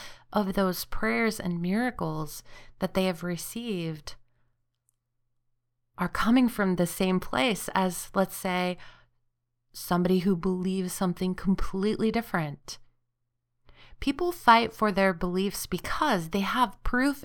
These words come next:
and experience that their prayers have been answered through their relationship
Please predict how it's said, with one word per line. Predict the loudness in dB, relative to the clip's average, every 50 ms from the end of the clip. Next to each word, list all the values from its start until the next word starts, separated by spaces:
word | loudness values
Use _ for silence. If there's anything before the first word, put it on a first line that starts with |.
| -8 -2
and | 0 2 2 2 0 -2
experience | -4 -6 -6 -10 -8 -4 -2 0 0 0 0 -2 -2 -4 -6 -10 -12 -14 -14 -16 -20 -20 -20 -20 -20 _ _ -10
that | -4 2 2 4 6 6 4 4 2 -2 -14 -14 -8 -4
their | 4 4 6 6 6 4
prayers | 2 2 0 2 2 2 4
have | 2 2 4 2
been | 0 -2 -2
answered | -2 -2 0 0 -2 -2 -4 -8 -6 -6 -6 -8 -8 -10 -14 -20 -20 _ -20 -20 -16
through | -4 0 2 4 4 4
their | 4 4 4 4 4 2
relationship | 0 0 -2 -2 -2 -2 -2 -2 -4 -4 -4 -4 -6 -6 -4 -4 -6 -6 -6 -8